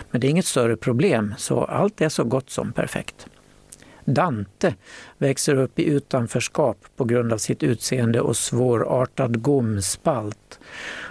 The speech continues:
och sin ryktesomsusade mamma. Hon är inte särskilt närvarande och Dante förbannar ofta sin tillvaro på livets skuggsida,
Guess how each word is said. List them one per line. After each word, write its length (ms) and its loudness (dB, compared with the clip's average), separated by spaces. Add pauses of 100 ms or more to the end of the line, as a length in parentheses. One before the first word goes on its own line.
(180)
och 100 0
sin 300 2 (100)
ryktesomsusade 1500 0
mamma. 580 2 (460)
Hon 180 2
är 40 4
inte 200 0
särskilt 360 -2
närvarande 640 2
och 120 2
Dante 420 -2
förbannar 520 0
ofta 360 0
sin 220 2
tillvaro 520 2
på 160 -2
livets 560 0
skuggsida, 680 -2